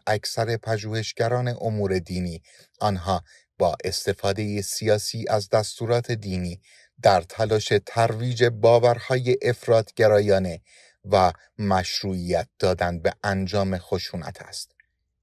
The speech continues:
پیشینه خشونت ورزی و سرکوب زیر نام اجرای شریعت و دستورات دینی توسط گروه طالبان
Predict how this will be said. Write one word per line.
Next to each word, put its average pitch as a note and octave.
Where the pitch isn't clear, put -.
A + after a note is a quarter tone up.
پیشینه C#3+
خشونت A2+
ورزی F#2
و F#2+
سرکوب A2+
زیر A#2
نام A#2+
اجرای A#2+
شریعت F#2+
و B2
دستورات A#2+
دینی F#2+
توسط G#2
گروه A#2
طالبان F2+